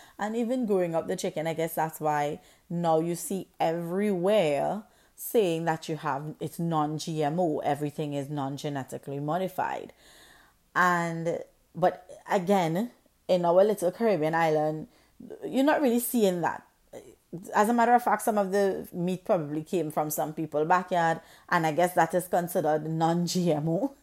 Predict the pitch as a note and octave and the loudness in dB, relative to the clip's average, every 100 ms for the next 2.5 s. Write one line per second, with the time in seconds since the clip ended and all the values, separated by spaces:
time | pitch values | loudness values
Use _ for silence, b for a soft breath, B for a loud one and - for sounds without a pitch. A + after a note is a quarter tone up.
0 | _ - - F3 D#3 F3 A#3+ - B B | _ -12 -8 -2 -2 -2 -8 -16 B B
1 | B B B - F#3 F3+ F3 F3 F3 - | B B B 2 4 4 2 -4 -8 -12
2 | E3 - G3+ G3 F#3 | -14 -2 2 2 0